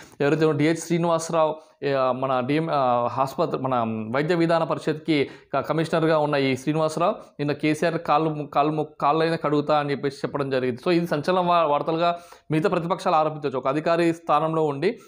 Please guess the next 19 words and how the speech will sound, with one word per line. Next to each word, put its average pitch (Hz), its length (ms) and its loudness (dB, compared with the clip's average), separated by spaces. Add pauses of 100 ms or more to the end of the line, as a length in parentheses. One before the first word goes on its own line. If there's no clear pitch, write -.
(160)
కేసీఆర్కి 185 460 0
వత్తాసు 170 360 -2
పలుకుతుందని 160 380 -2
చెప్పేసి 151 280 -2
ప్రభుత్వాలు 156 460 0
చెప్పుకోవచ్చు. 151 400 0
కానీ 180 340 0 (360)
ఆయన 160 220 0
దానికి 170 560 -2
వెనక 160 240 -2
ఉన్న 202 100 0
కారణం 180 440 -2
ఏంటంటే, 156 520 -4
ఆయన 165 320 0
గిరిజన, 175 400 0 (340)
ఆ, 147 80 2
జిల్లా 165 300 4
నుంచి 175 280 -2
సంబంధించిన 160 460 -2